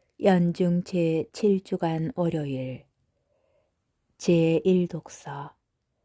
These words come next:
집에서 일 장 일 절에서 십 절의 말씀입니다. 모든 지혜는 주님에게서 오고 영원히 주님과 함께 있다.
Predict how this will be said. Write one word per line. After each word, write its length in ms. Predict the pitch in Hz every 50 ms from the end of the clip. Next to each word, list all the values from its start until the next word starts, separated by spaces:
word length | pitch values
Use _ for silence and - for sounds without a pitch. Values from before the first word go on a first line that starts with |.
| _ _ _ _ _
집에서 840 | - - 202 180 - - 185 170 165 - - 175 160 156 156 151 - -
일 240 | - 190 180 180 175
장 400 | 170 - 180 170 170 170 170 165 -
일 240 | - 180 180 180
절에서 760 | 175 - 175 156 147 151 147 - - 147 143 139 139 139 - _
십 300 | - - - 220 220 -
절의 400 | - 175 165 160 160 160 160 - -
말씀입니다. 920 | 170 175 170 - - 175 175 165 151 139 139 139 135 135 135 135 139 - _ _ _ _ _ _ _ _ _ _ _ _ _ _ _ _ _ _ _ _ _ _ -
모든 600 | - 190 180 180 180 - 185 175 175 170 170 165 -
지혜는 680 | - - - 180 170 165 165 165 160 160 160 156 156 - _
주님에게서 800 | - - 202 190 185 175 175 175 175 - 175 170 - - 175 165
오고 500 | 151 147 139 - 151 143 143 143 156 - _ _ _ _ _ _ - -
영원히 640 | 185 180 170 165 165 165 165 160 160 165 160 156 -
주님과 480 | - - 196 185 180 175 175 170 180 175
함께 440 | 170 - 208 190 185 - - 190 185
있다. 520 | 180 160 - _ - 131 131 139 143